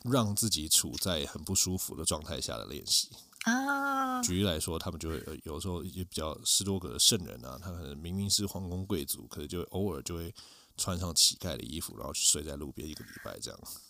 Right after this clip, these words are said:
Speaker 2: 哎呀，真的跟佛教很像耶。
Speaker 1: 对啊，超有趣的。对啊，所以就
Speaker 2: 那你会不会想尝试一下做让你很不舒服的事？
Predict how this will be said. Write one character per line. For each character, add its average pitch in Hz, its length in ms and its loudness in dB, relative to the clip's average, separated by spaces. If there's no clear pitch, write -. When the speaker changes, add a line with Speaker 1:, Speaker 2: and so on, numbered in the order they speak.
Speaker 2:
哎 214 100 -4
呀， 208 120 -8
真 247 140 2
的 240 60 2
跟 220 200 4
佛 170 180 -2
教 185 180 6
很 160 80 4
像 202 100 12
耶。 180 180 10
Speaker 1:
对 170 60 8
啊， 175 300 2
超 156 320 2
有 113 200 4
趣 101 300 2
的。 87 180 -2
对 - 100 -6
啊， - 100 -10
所 - 160 0
以 82 60 -2
就 80 360 -4
Speaker 2:
那 330 80 0
你 214 160 4
会 233 140 6
不 214 60 2
会 196 100 8
想 175 200 8
尝 170 380 12
试 170 280 10
一 170 60 0
下 170 220 8
做 - 360 6
让 180 220 8
你 165 120 6
很 - 120 2
不 180 140 -2
舒 - 180 4
服 - 200 -2
的 - 180 -4
事？ - 220 10